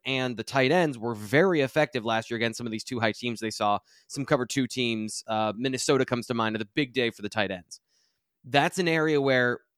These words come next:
do they change that in the future? Because I, I'm not quite sure of Drew Aller and his comfort of throwing over the middle, his comfort of, of taking maybe some calculated risks, 'cause there's a lot of bodies in the middle of the football field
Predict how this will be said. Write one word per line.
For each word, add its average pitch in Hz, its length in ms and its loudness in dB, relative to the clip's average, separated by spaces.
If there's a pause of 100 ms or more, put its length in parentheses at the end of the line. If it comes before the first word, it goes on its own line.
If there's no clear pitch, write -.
(200)
do 147 160 2
they 147 140 6
change 165 260 2
that 143 160 6
in 135 80 2
the 123 60 -2
future? 175 360 -2 (120)
Because 117 180 0
I, 131 160 2
I'm 143 80 2
not 143 160 0
quite 143 240 2
sure 156 460 2
of 123 320 4
Drew 120 240 -8
Aller 147 420 4
and 123 320 -6
his 117 240 -6
comfort 120 320 -4
of 117 60 -8
throwing 127 260 0
over 104 140 -4
the 107 40 -4
middle, 175 320 4 (320)
his 156 140 -2
comfort 143 320 0
of, 113 180 -2
of 120 200 -4
taking 165 400 -2
maybe 147 180 -2
some 135 160 -8
calculated 139 480 0
risks, 131 300 -2
'cause 135 240 -8
there's 170 180 2
a 185 60 2
lot 185 180 8
of 151 80 -2
bodies 143 420 6
in 127 60 -6
the 127 80 -2
middle 131 200 0
of 110 60 -2
the 113 60 -6
football 117 300 0
field 113 240 -2